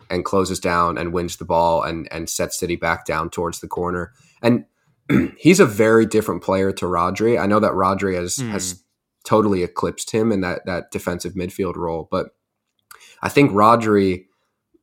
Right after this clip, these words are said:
Speaker 1: the way that he plays is a lot more controlled than Fernandinho. Um, but Fernandinho, there's such beauty in the way that he just kind of, like, moves from touchline to touchline
Speaker 2: Hmm.
Speaker 1: at ease, but he, like,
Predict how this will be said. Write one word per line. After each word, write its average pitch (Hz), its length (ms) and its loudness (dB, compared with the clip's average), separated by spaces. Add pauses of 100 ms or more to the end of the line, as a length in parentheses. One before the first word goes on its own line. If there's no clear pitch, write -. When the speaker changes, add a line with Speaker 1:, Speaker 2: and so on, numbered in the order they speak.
(140)
Speaker 1:
the 113 140 0
way 107 180 6
that 101 160 2
he 107 120 -2
plays 101 460 2
is 98 200 -2
a 101 80 0
lot 98 220 4
more 104 160 0
controlled 104 540 -2
than 107 100 0
Fernandinho. 117 840 0 (360)
Um, 87 500 -4 (160)
but 104 180 -2
Fernandinho, 104 720 2
there's 98 260 -2
such - 360 0 (160)
beauty 101 540 0
in 92 140 -4
the 90 100 -4
way 92 560 -2 (440)
that 92 200 -2
he 95 580 -4 (360)
just - 300 -2
kind 113 280 2
of, 101 180 -2
like, 90 360 -2
moves 117 440 2
from 98 180 -4
touchline 104 540 0
to 90 80 -8
touchline 87 640 -4 (320)
Speaker 2:
Hmm. 98 40 -14 (460)
Speaker 1:
at 92 180 2
ease, 117 400 4
but 101 220 2
he, 104 240 -2
like, 101 320 0